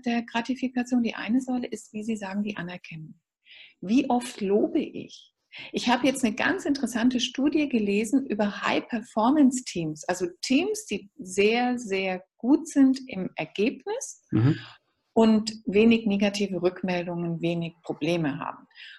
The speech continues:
Speaker 1: Und da ist das Verhältnis von Lob zu Tadel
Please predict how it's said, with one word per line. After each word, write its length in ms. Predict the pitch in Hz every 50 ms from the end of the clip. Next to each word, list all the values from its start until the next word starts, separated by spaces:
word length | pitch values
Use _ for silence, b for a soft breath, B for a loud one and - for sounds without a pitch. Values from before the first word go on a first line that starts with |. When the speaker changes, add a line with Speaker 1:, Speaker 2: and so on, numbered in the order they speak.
| B
Speaker 1:
Und 240 | B - 196 202 196
da 100 | - -
ist 340 | - - - 294 277 - -
das 160 | 262 226 -
Verhältnis 640 | - 202 185 175 196 190 247 254 254 349 - - -
von 180 | - 196 180 170
Lob 460 | 175 180 202 233 311 466 494 - - _ _ _ _ _ _ _ _ _ _ _ _ _
zu 240 | - - 208 - -
Tadel 720 | - - - 247 269 311 349 349 247 196 151 170 170 -